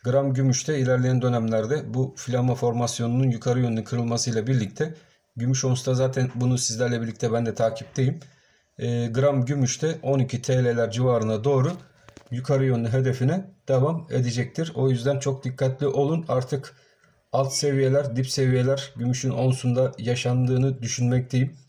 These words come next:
Yukarıda dediğim gibi tekrar yirmi sekiz, yirmi yedi, yirmi yedi, yirmi altı, yirmi beş dolarlar arasında gitgeller yaşanabilir. Fakat orta vadede,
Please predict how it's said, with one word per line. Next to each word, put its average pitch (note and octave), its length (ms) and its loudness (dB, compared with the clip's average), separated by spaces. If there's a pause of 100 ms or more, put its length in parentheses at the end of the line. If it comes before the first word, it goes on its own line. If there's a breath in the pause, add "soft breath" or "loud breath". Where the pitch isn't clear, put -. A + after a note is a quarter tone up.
(120)
Yukarıda C3 500 0
dediğim C3+ 300 0
gibi C3+ 200 0
tekrar C3+ 420 -2 (580 loud breath)
yirmi B2+ 260 2
sekiz, C3 400 -2
yirmi C3 240 4
yedi, C3 400 0
yirmi B2+ 340 2
yedi, C3 160 2
yirmi C3 300 2
altı, B2+ 300 0
yirmi B2+ 280 2
beş - 360 -2 (260)
dolarlar B2+ 420 2
arasında B2+ 480 0
gitgeller B2 580 0 (140)
yaşanabilir. B2 840 -2 (560 loud breath)
Fakat C3 400 -2
orta C3 320 2
vadede, C3+ 460 0